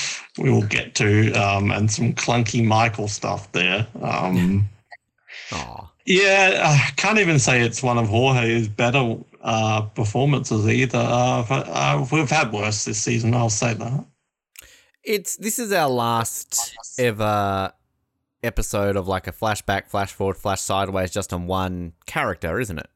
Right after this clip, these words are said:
Speaker 2: Like, I guess if we don't
Speaker 1: Yeah.
Speaker 2: count the, the epilogue or whatever, the prologue, whatever the hell it is. Um, but, like, yeah, this is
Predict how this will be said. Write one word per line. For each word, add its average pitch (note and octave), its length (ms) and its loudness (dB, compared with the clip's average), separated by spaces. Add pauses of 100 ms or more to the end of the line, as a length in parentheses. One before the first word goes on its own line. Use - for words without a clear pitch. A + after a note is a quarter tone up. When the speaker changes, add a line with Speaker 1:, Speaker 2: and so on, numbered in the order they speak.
(140)
Speaker 2:
Like, F2 200 -6
I F#2+ 60 -2
guess G2 220 -4
if F2 60 -12
we F#2+ 100 -2
don't F#2 180 -4
Speaker 1:
Yeah. A2 100 0
Speaker 2:
count F2+ 380 0 (440)
the, E2+ 460 -4 (140)
the F2 360 -6
epilogue G2 520 -4 (180)
or F2 380 -8
whatever, E2+ 280 -6
the E2+ 60 -4
prologue, F#2+ 460 -2
whatever F#2+ 220 -2
the D#2+ 60 -6
hell D#2 120 -8
it D#2+ 80 -8
is. G2 140 -8 (480)
Um, F2 600 -4 (100)
but, - 140 -2
like, F#2 320 -4
yeah, F#2 240 -4
this G2+ 260 -6
is F2+ 400 -6